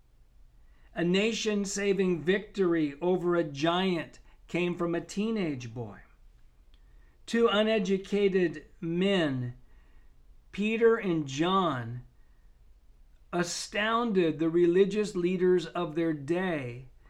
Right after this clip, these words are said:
and they recognized they had been with Jesus, and they were catalytic for revival, those two uneducated men.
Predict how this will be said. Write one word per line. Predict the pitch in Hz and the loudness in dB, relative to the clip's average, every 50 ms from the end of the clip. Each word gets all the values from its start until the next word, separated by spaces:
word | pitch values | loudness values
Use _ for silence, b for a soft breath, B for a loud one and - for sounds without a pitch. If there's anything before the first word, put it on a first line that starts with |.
| b b b b b b b b | b b b b b b b b
and | - 170 175 | -4 -2 0
they | 190 190 | 2 2
recognized | 180 175 185 202 226 226 - 233 226 190 180 185 180 175 170 170 - | 4 4 4 4 2 0 -2 -4 -4 -2 -2 -2 -2 -2 -2 -2 -2
they | - 170 | -2 -2
had | 170 160 147 | -2 -2 -2
been | 170 185 185 185 | 0 0 0 2
with | 180 165 151 143 | 0 -2 -2 -4
Jesus, | 147 185 196 208 190 180 180 160 156 | -4 -2 -2 -2 -2 -2 -4 -4 -2
and | 185 | -2
they | 196 202 | 0 0
were | 196 196 | 0 -2
catalytic | 190 - 202 220 220 233 233 226 220 226 247 269 247 208 151 - - - - | -2 -2 -2 0 0 2 2 2 4 4 2 2 0 -2 -4 -6 -14 -20 -10
for | - 175 170 170 170 165 165 | -2 0 2 4 4 4 4
revival, | 160 170 170 170 170 147 143 170 175 185 190 190 175 156 147 135 131 | 2 2 2 2 2 2 2 2 2 2 2 0 -2 -4 -4 -6 -4
those | 123 156 160 160 160 156 - | -4 -2 -2 -2 -4 -6 -8
two | - - 185 190 185 180 180 175 | -4 -2 0 2 2 2 2 0
uneducated | 165 175 175 170 170 165 156 175 170 175 180 180 185 180 175 170 | 0 -2 0 0 0 0 0 0 -2 0 -2 -4 -2 -2 -2 -2
men. | 190 208 202 175 143 | -4 -4 -4 -4 -6